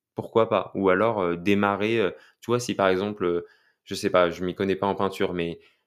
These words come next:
si t'as un tableau qui demande des semaines de travail, c'est peut-être pas très malin, je, je, je me dis ça comme ça en tout cas, de continuer le projet que tu fais depuis des semaines avec cette colère.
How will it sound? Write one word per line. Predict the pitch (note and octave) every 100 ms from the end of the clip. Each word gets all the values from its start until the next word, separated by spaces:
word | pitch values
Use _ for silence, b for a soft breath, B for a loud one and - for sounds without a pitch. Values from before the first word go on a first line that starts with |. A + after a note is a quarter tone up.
| _
si | - -
t'as | C3
un | G#2
tableau | G#2 G#2 B2
qui | C#3 G2+
demande | G2 A2 A2
des | G2
semaines | - G#2 G#2+
de |
travail, | G#2+ - F#2+ F2 E2+ C#2+ _ _ _ _ _ _ - -
c'est | -
peut-être | G2 G2 F#2+
pas | G#2+
très | - - F#2+
malin, | F#2 F2+ F2 F2+ F#2 B2+ C#3+
je, | G2+ F2+ E2+ E2 E2 D#2+ - D3 F2+
je, | E2 D#2+ D#2+
je | D#2+ F2+
me | F#2+
dis | F2
ça | - F#2+
comme | F2
ça | -
en | A2+
tout | -
cas, | - A#2+ B B B B
de | G2
continuer | G#2 - D3 - C#3+ C#3 C#3 C3 -
le | F#2+ F#2
projet | - - A2+ G#2 A#2 A#2
que | F2+
tu | F2 -
fais | G#2+
depuis | - F#2
des | F2
semaines | F2 - G2 B2+ A2 _
avec | G#2+ G#2 A#2
cette | A#2 A2+ -
colère. | A2 F#2+ E2